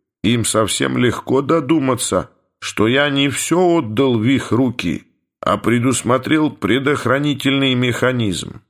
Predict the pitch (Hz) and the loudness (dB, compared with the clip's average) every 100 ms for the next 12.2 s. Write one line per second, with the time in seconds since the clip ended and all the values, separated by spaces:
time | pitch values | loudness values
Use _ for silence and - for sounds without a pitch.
0 | _ _ _ - - 120 117 95 120 117 | _ _ _ -8 0 0 0 0 2 2
1 | 120 127 110 92 123 120 95 80 - 64 | 0 0 0 0 -2 -2 -2 -2 -2 0
2 | 151 165 135 87 - - _ _ _ _ | 0 0 0 -2 -6 -20 _ _ _ _
3 | - 104 135 147 127 143 120 - 147 156 | -2 0 2 0 0 0 0 -2 2 2
4 | 156 - 156 156 175 196 190 143 151 117 | 2 0 -2 0 2 2 0 0 -2 0
5 | 107 82 - 76 73 73 69 - 62 - | 0 0 -4 -6 -6 -8 -8 -10 -10 -12
6 | _ _ _ _ - - 156 180 - - | _ _ _ _ -6 0 2 0 -4 -2
7 | 160 117 87 113 151 165 - 110 73 - | -2 -4 -2 0 2 0 -2 -2 -4 -6
8 | _ _ _ _ - 156 170 - 147 147 | _ _ _ _ -6 -4 -2 -4 0 2
9 | 127 123 151 117 98 110 101 104 101 95 | 2 2 0 -4 -2 0 2 2 0 0
10 | 90 98 156 156 - 110 - - 156 170 | -2 -2 -2 -2 -2 -4 -4 -2 0 2
11 | 143 131 117 104 151 143 135 131 - - | 0 2 2 2 0 0 0 -2 -4 -2
12 | 127 - | -2 -4